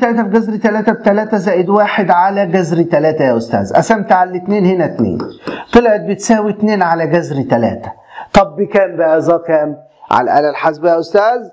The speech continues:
شيفت تان اتنين على جذر تلاتة يا هندسة. طلعت بكام يا هلا؟ طلعت بتسعة وأربعين درجة يا أستاذ وست دقايق تقريبًا.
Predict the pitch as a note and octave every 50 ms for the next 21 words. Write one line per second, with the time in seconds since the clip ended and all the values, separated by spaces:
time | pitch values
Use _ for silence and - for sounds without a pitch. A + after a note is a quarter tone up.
0 | _ _ _ _ - - F3 F3 F3 F#3 G#3 A3+ A#3+ A#3 - - A3 G3+ G3+ -
1 | A3+ A#3 A#3+ B3+ C#4 C#4 C4+ A#3 F3+ F3+ F3 F3+ G3 G3+ G3 F3+ E3+ E3+ E3+ E3+
2 | E3 E3+ F3 E3 D3 E3 F3 E3+ E3+ F3 F3 F3 F3+ F3 F3+ F#3 F3+ F3+ F3+ F3
3 | F3+ F3+ F3 F3 G3 G#3 G3+ - G#3+ G#3 F3 - - - - F#3+ G3 G3 G3 G#3
4 | F#3+ G3+ A3 A3 - A#3 A#3 A#3+ B3 B3 A#3+ A#3+ B3 D4 E4+ D#4+ D4+ A#3 - -
5 | - _ _ _ - - - _ - F3 E3+ E3+ E3+ E3+ D#3+ E3 E3+ - F#3+ F3+
6 | F#3 F#3 F3 F3+ F3+ F3+ F3+ E3+ F3 F3 F3+ G3+ G#3 G3+ G#3 G#3 G#3 G#3+ G3+ G3+
7 | G#3 G3+ G3+ G3+ G3 - A3+ A#3 C4 C#4 C4+ A#3 F#3 F3 E3+ E3 E3+ E3+ D#3+ -
8 | D#3+ D#3 D#3 D3+ - D3+ C#3 C3 C#3 C#3 C#3+ C#3+ C#3+ C#3+ C#3+ B2 A2 - A#2 A2
9 | B2 C3 C3+ C#3 C#3 B2 B2 A2+